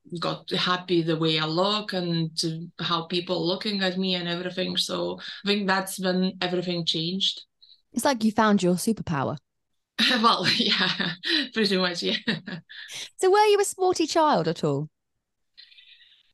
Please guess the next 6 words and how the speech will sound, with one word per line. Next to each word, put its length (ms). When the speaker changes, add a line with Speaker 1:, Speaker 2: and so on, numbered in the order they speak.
Speaker 1:
Well, 580
no, 480
I 120
d-, 220
didn't 320
do 180